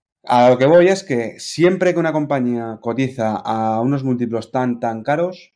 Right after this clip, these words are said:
te puede caer. Y aquí hay, y es el ejemplo de esta empresa, que esta empresa es líder seguro, vamos, seguro en todo lo que sea análisis genético, y lleva, pues, diez años, ahora mismo está más barato que cualquier periodo de tiempo de los últimos diez años.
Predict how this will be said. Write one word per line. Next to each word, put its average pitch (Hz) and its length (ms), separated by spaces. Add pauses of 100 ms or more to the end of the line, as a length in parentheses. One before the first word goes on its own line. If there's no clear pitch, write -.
(120)
te 110 140
puede 110 200
caer. - 300 (360)
Y 110 300
aquí 110 320
hay, 117 200
y 123 160
es 123 160
el 135 360
ejemplo 135 360
de 101 80
esta 123 260
empresa, 131 340
que 110 120
esta 131 420
empresa 120 320
es 117 240
líder 147 520
seguro, 127 680 (580)
vamos, 127 220
seguro 127 300
en 110 100
todo 120 160
lo 127 100
que 123 100
sea 123 140
análisis 117 440
genético, 180 640 (300)
y 113 180
lleva, 127 360
pues, 117 140
diez 123 200
años, 196 460 (220)
ahora 123 220
mismo 202 480
está 120 240
más 131 160
barato 139 420 (160)
que 104 180
cualquier 113 380
periodo 117 220
de 117 40
tiempo 165 220
de 160 80
los 127 80
últimos 180 440
diez 120 280
años. 98 320